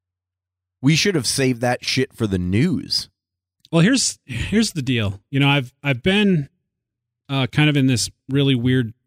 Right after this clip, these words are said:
Speaker 2: limbo state. Um, I've been wanting to try new things, and, you know, it all comes down to your job, right? And things have been happening at work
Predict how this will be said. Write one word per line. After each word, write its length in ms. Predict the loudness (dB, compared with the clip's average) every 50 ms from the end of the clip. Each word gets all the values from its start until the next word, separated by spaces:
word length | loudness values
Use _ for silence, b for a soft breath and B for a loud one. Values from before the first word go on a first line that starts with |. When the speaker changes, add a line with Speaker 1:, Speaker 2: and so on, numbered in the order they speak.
| -6
Speaker 2:
limbo 320 | -2 0 2 2 2 0 -2
state. 400 | -4 -8 -8 -8 -8 -8 -10 -12 _ _ _ _ _ _ _ _ _ _ _ _ _ _ _ _ _ _ _ _ _ _ _ _ _ _ _ _ _ _ _ _ _ _ _ _ _ _
Um, 420 | -2 0 2 2 2 2 2 0 0 -2
I've 140 | -2 0
been 180 | 2 2 2 4
wanting 280 | 4 4 2 2 0 0
to 40 | -2
try 320 | -2 -2 0 0 0 2
new 180 | 2 2 2 0
things, 500 | 0 -2 -2 -2 -2 -2 -4 -6 -8 -12 _ _ _ _ _ _ _ -6
and, 600 | -2 -2 0 0 0 0 -2 -2 -2 -2 -2 -4 -8 _ _ _ _ _ _ _ _ _ _
you 140 | -4 -2 0
know, 260 | 0 0 0 -2 -2 -2 -2
it 100 | 0 2
all 160 | 2 0 0
comes 260 | 0 0 0 0 0
down 260 | 0 0 0 0 0 -2
to 560 | -2 0 0 2 2 2 0 0 -2 -4 -6 -10 _ _ _ _ _ _ _ _ _ _ _ _ _ _ _ _ _ _ _ _ _ _ _ _ _ -2
your 160 | 0 0 0
job, 340 | 2 0 -2 -4 -4 -8 -12 _ _ _ _ _ _ _ _ _ _
right? 300 | -10 -8 -6 -6 -6 -8 _ _ _ _ _ _ _ _ -6
And 300 | -4 -2 0 0 -2 0
things 300 | 0 2 2 2 2 2
have 100 | 0 0
been 140 | 0 0 0
happening 480 | 0 0 0 -2 -2 -4 -2 -2 -2
at 120 | -2 -4 -4
work 420 | -4 -4 -2 -4 -4 -8 _ -20